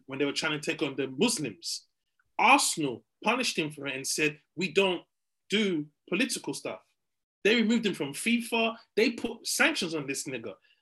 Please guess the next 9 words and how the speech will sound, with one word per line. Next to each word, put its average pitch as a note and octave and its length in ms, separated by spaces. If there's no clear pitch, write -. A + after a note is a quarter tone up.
Arsenal B3+ 440
have A3+ 120
a G#3 80
jersey C#4+ 260
saying, A3 280
"We A3 80
stand B3+ 320
with B3+ 140
Ukraine." E4+ 580